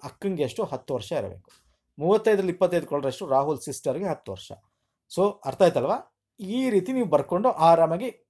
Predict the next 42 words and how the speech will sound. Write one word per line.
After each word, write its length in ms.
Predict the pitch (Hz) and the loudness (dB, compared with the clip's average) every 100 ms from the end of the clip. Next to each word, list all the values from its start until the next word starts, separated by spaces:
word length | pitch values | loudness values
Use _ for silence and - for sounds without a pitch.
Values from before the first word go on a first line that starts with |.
| 180 | -10
ಓದ್ತಾ 400 | 196 269 - 262 | -2 -2 4 4
ಓದ್ತಾ 240 | 220 277 | 4 0
ಸಾಲ್ವ್ 240 | 262 170 139 | 2 2 0
ಮಾಡ್ಬೋದು. 380 | 107 104 - - _ _ | -4 -6 -10 -14 _ _
ಅದನ್ನೇ 380 | 131 190 247 262 185 | -2 0 2 0 0
ಇಲ್ಲಿ 240 | 180 202 | -2 0
ಒಂದು 220 | 170 160 | 0 0
ಡಯಾಗ್ರಾಮ್ 460 | 147 139 139 127 120 | 4 4 4 0 -2
ಅಲ್ಲಿ 140 | 226 | -4
ಬರ್ದಿರೋದು 440 | 147 104 95 92 110 | -6 -8 -10 -16 -12
ನೋಡಿ. 240 | 147 208 196 107 | -12 -12 -16 -8
ರಾಹುಲ್ನ 380 | 120 143 151 117 | -6 -6 -8 -8
ಅಕ್ಕನ 280 | - 139 | -8 -8
ವಯಸ್ಸು 360 | 131 113 104 254 | -6 -6 -8 -10
ಹತ್ತು 240 | 180 - | -12 -12
ವರ್ಷ 200 | - - - _ _ _ - | -20 -20 -20 _ _ _ -16
ಬಂದಿದೆ. 340 | 117 101 - _ _ _ _ 139 | -14 -14 -18 _ _ _ _ -6
ಇಲ್ಲಿ 140 | 127 | 0
ರಾಹುಲ್ 340 | 135 143 160 151 | 2 2 0 -2
ಹೆಂಗ್ 280 | 175 254 | -2 2
ಬೇಕಾದ್ರೂ 320 | 254 254 254 220 | 4 4 2 2
ನಿಮ್ 200 | 202 208 | 0 0
ಫ್ಲೋ 220 | 240 254 | 4 6
ಚಾರ್ಟ್ 300 | 254 175 - - _ - | 6 4 2 -12 _ -2
ಹೆಂಗ್ 200 | 160 233 | 0 4
ಬೇಕಾದ್ರೂ 200 | 233 208 | 6 6
ಈ 20 | |
ತರ 100 | 185 | 6
ಹಾರಿಜಾಂಟಲ್ 580 | 156 143 156 156 160 180 | 6 6 6 4 2 2
ಆಗಿ 120 | 175 | 2
ಬರ್ಕೊಳ್ಳಿ, 340 | 131 - 135 135 | 0 -2 -4 -4
ಹಿಂಗ್ 140 | 127 | 0
ವರ್ಟಿಕಲ್ 380 | 131 - 151 139 | -2 -2 -2 2
ಆರೋ 200 | 139 214 | 4 4
ಬರ್ಕೊಳ್ಳಿ, 380 | 151 117 131 135 | 2 0 -4 -6
ನಿಮ್ಗೆ 500 | 135 156 233 254 220 | -6 -4 -4 -2 -4
ಹೆಂಗೆ 220 | 214 202 | -2 -4
ಈಕ್ವ-, 400 | 185 175 156 156 | -4 -2 0 0
ಈಸಿ 280 | 170 165 147 | 0 -2 0
ಆಗುತ್ತೆ 280 | 117 190 226 | -2 -4 -6
ಹಂಗ್ 120 | 131 | -4
ಬರ್ಕೊಳ್ಳಿ. 340 | 104 - - | -6 -10 -20